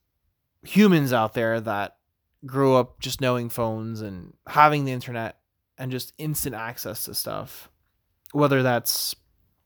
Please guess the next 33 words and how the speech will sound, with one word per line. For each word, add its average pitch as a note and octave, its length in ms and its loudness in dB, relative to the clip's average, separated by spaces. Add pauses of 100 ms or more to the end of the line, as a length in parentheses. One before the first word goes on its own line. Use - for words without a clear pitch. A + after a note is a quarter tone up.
(580)
you D#3 100 -8
know, - 120 -16 (600)
information, C3+ 600 0
streaming, B2+ 580 -2 (880)
uh, - 200 -6 (200)
pleasure, B2 560 2 (160)
you A2+ 80 -14
know, - 160 -20 (220)
video A#2+ 200 -10
games G#2+ 280 -14
and G#2+ 120 -14
such, - 280 -12
and G2+ 200 -16
things A#2 280 -8
that A2 120 0
are, G2+ 220 -2 (720)
you - 80 -12
know, - 140 -12 (560)
I G#3 60 -2
won't A#3 140 4
say E3+ 80 0
distractions, D3+ 540 2
but E3+ 80 -4
things F3 300 2
are, C#3 80 2
you C3 100 -6
know, G#2 140 -4
hobby D#3 380 6
kind C3 220 -4
of A#2+ 60 -6
things, A#2 300 -4
which A2+ 300 -2
are A2+ 260 -4